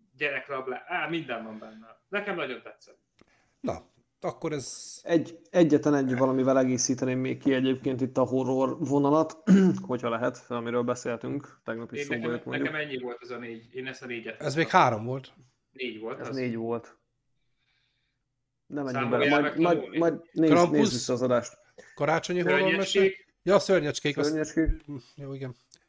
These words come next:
Speaker 3: Skippeltük. Ö, az Odaátnak, alias Supernatural volt egy része,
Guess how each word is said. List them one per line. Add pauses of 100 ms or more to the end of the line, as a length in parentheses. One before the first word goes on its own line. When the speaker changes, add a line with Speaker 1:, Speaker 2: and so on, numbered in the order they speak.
(600)
Speaker 3:
Skippeltük. (760)
Ö,
az
Odaátnak,
alias
Supernatural
volt
egy
része,